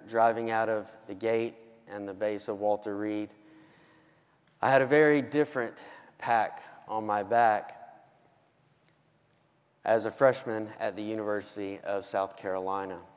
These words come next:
That November, somehow the Marine Corps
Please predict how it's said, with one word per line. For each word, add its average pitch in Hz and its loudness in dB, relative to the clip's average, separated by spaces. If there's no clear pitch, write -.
That 139 6
November, 131 2
somehow 139 6
the 123 -2
Marine 120 -2
Corps 104 -2